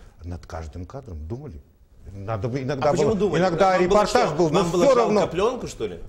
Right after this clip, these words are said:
Speaker 1: А как? Её давали мало.
Speaker 2: А,
Speaker 1: Она
Speaker 2: вот.
Speaker 1: стоила
Speaker 2: То есть у вас
Speaker 1: дорого.
Speaker 2: был лимит плёнки, и
Speaker 1: Лимит,
Speaker 2: надо
Speaker 1: да.
Speaker 2: было,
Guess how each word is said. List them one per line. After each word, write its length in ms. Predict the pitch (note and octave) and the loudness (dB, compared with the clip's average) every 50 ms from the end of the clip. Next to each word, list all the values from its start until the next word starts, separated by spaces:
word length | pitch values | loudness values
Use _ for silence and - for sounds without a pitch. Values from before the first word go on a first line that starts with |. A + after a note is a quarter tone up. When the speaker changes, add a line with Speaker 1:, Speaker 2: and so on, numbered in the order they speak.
| - - - - - - | -16 -18 -20 -20 -8 -2
Speaker 1:
А 140 | - D#3 | -2 -2
как? 260 | - - A3+ G3 - - | 0 0 -4 -4 -4 -6
Её 120 | D3+ E3+ | -8 -6
давали 300 | E3+ F#3+ G3+ A3+ A#3 A3+ | -4 -2 -2 -2 -2 -4
мало. 480 | A3+ G#3 E3+ F3+ G#3+ A3 G3 B2 F2+ - _ _ _ _ _ _ _ _ | -4 -4 -4 -4 -6 -6 -8 -12 -14 -16 _ _ _ _ _ _ _ _
Speaker 2:
А, 120 | - F#2+ F#2+ | -18 -16 -14
Speaker 1:
Она 140 | G#2 A2+ A#2+ | -12 -10 -12
Speaker 2:
вот. 60 | - | -10
Speaker 1:
стоила 200 | - - E3+ F3+ | -8 -6 -6 -4
Speaker 2:
То 60 | F#3+ | -2
есть 100 | G3+ F3 | -4 -2
у 40 | C#3 | 0
вас 80 | E3+ D#3 | 0 2
Speaker 1:
дорого. 180 | E3+ F#3 F#3 F#3 | 2 2 2 2
Speaker 2:
был 40 | F3 | 2
лимит 320 | E3+ F#3 F3 E3+ D3+ - | 0 0 -2 -4 -4 -6
плёнки, 240 | - F#3+ G#3+ A#3 D3 | -6 -4 -2 -2 -2
и 40 | D#3 | -2
Speaker 1:
Лимит, 180 | D#3+ D#3+ D3 - | -2 -2 -2 -2
Speaker 2:
надо 200 | G3 G3 F3+ F3+ | -2 -2 -2 -2
Speaker 1:
да. 60 | F3 | -2
Speaker 2:
было, 280 | F3+ F3 E3 D#3+ - | 0 -2 -2 -2 -4